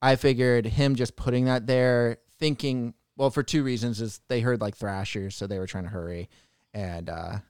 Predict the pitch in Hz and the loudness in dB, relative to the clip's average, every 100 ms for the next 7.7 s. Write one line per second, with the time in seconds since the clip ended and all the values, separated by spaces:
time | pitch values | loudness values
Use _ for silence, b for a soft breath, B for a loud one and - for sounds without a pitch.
0 | _ 107 - 107 95 92 92 101 95 92 | _ -12 -8 -6 -4 -4 -4 -4 -2 -2
1 | 92 92 92 87 90 143 175 - 151 147 | -4 -4 -4 -6 -2 2 2 4 4 4
2 | 143 _ _ _ - 110 135 127 110 120 | 2 _ _ _ -6 2 4 4 4 4
3 | 110 101 - _ - 127 120 127 120 123 | 4 2 -6 _ 0 4 10 8 8 0
4 | - 113 107 117 107 101 110 104 107 101 | 0 -2 0 0 0 -2 -2 -4 -4 -4
5 | 95 95 - _ - 160 151 139 127 110 | -4 -8 -12 _ -8 -2 2 2 0 -6
6 | _ - 123 117 113 110 101 101 104 - | _ -8 -6 -2 0 0 0 -2 -4 -6
7 | - 101 90 92 104 - | -8 -6 -6 -8 -8 -12